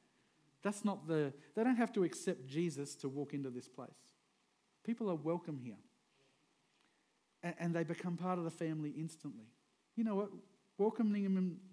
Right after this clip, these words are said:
to, to, to Jesus introducing them to Jesus, get, leading them in a prayer, however it happens, will happen i-, if you're persistent and you're encouraging them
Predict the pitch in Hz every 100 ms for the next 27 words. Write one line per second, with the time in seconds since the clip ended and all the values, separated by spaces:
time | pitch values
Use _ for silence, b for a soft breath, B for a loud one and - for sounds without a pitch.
0 | - 180 170 - 165 170 143 147 180 190
1 | 160 151 - - B B - 185 180 185
2 | 196 196 185 175 151 - 170 156 160 175
3 | 156 175 190 185 175 170 170 B B B
4 | - 165 143 - 170 156 170 190 190 180
5 | 151 190 190 143 147 - b b b _
6 | 214 220 226 220 131 95 - _ _ _
7 | _ _ _ 170 175 170 156 156 - 180
8 | - 180 170 - 143 139 131 127 B B
9 | B 135 131 170 165 170 160 160 160 160
10 | 156